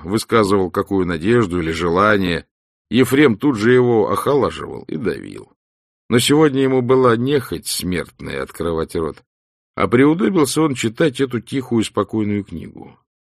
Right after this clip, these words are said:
Умываться ему было почти лишнее, потому что даже защечья его были подбинтованы.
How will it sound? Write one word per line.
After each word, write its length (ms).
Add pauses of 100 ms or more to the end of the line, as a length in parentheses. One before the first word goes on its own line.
(140)
Умываться 500
ему 200
было 340
почти 380
лишнее, 540 (460)
потому 200
что 140
даже 400
защечья 800
его 320
были 240
подбинтованы. 960